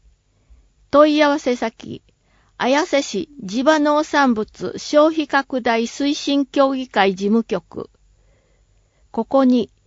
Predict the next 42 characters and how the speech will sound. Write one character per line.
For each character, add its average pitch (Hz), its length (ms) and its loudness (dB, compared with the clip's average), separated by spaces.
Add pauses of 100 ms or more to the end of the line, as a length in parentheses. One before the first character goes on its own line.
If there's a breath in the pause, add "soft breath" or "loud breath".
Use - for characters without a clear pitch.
(160)
い 208 100 -10
ち 302 200 -2
ご 330 120 0
の 320 140 0
収 302 240 -4
穫 294 360 -4
を 277 120 2
体 285 300 0
験 277 280 0
し - 100 -10
て 240 160 -2
い 233 120 -4
る 214 180 0
四 240 220 2
人 302 280 2
の 214 140 2
子 226 140 -4
供 285 240 0
た 240 160 -6
ち 220 120 -8
の 202 120 -2
写 202 180 -6
真 233 280 0
が 226 100 0
あ 208 60 -2
り 196 140 -4
ま 180 140 -6
す。 - 220 -18 (2500)
綾 320 260 0
瀬 254 160 -2
の 214 160 2
味 214 160 2
噌 320 180 4
作 - 280 -6
り 311 120 -2
教 262 300 0
室 - 420 -8
参 320 300 -4
加 294 140 -2
者 214 180 -4
募 196 160 -2
集。 190 440 -6